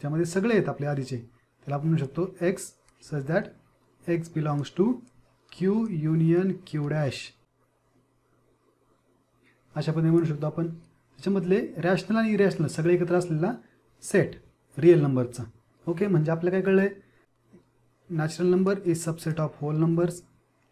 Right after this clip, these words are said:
which is subset. Whole number हा कोणाचा आहे? Integer subset आहे. Integer कोणाचा subset आहे? Rational नंबरचा. आणि Rational number कोणाचा subset आहे? Real नंबरचा. सोबत इरॅशनल number कोणाचा subset आहे? real नंबरचा. तर होल,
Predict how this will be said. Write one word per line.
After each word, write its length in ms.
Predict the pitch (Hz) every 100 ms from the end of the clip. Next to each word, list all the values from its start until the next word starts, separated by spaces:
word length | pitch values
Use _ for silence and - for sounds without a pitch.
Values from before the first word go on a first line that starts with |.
| _
which 180 | 147 151
is 160 | 180 180
subset. 340 | 165 - 143
Whole 200 | 127 151
number 240 | 170 180 170
हा 60 |
कोणाचा 260 | 165 180 175
आहे? 160 | 196 -
Integer 300 | 151 165 165
subset 360 | 165 165 - 165
आहे. 100 | 170 - _ _ _ _
Integer 320 | - 160 165 185
कोणाचा 300 | 190 180 160
subset 260 | - 180
आहे? 140 | 180 175
Rational 320 | 156 151 175
नंबरचा. 360 | 170 170 165 165
आणि 560 | 175 - _ - 139
Rational 240 | 151 - 185
number 140 | 185
कोणाचा 220 | 175 185
subset 300 | 165 160 180
आहे? 100 | 185 262 - _ _ _ -
Real 280 | 165 175 156
नंबरचा. 460 | 143 131 120 131 117 - _ -
सोबत 460 | - 156 180 -
इरॅशनल 380 | 160 175 175 180
number 140 | 180 180
कोणाचा 300 | 185 175 165
subset 220 | - 160
आहे? 120 | 226 233 _ _ _ _ _ _ _
real 260 | 147 165 160
नंबरचा. 440 | 143 131 123 - 120 - _ _ _
तर 260 | - 143 147 151
होल, 240 | 147 190